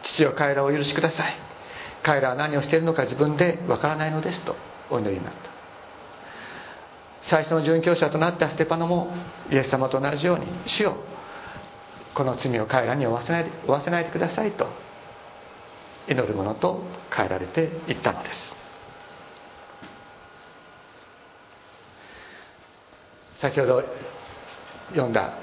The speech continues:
昨日の聖書の箇所ですね。また立って祈ると、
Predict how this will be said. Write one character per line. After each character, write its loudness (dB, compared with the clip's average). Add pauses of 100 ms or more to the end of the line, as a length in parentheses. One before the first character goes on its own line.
(800)
昨 0
日 -6
の 0
聖 0
書 -4
の -4
箇 -2
所 -2
で -6
す -8
ね。 -4 (480)
ま 4
た 2
立 2
っ 2 (100)
て 0 (840)
祈 6
る 2
と、 2